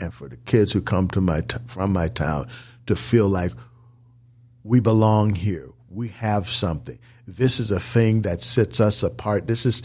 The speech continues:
this can be something that's our identity. I mean, look, we, we had Myron Florin, but nobody there pretty much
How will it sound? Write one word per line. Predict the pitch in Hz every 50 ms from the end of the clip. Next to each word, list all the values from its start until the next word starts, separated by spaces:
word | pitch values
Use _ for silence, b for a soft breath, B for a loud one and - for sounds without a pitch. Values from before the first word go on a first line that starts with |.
| B B B B
this | - 110 110
can | - - 120 110 104
be | 95 104 101
something | 98 - - 120 113 117 113 - 113 110 107 104
that's | 92 95 95 95 - - - B B B B B B _ -
our | 101 95 92 92
identity. | 92 95 147 180 160 104 87 87 92 95
I | 143
mean, | 160 165 156 156
look, | 180 175 131 - - B B B B B _ -
we, | - 131 156
we | - - 151 147
had | 147 175 170 170 180
Myron | 123 120 123 131 139 147 143 139 123
Florin, | 110 - - - - 196 202 196 170 135
but | 117 110 120 113
nobody | 131 156 175 170 175 165 170 175 175 180 175 - - -
there | 123 143 170 175 175 175 170
pretty | 170 - - - 190 185
much | 175 175 175 175 - - - - -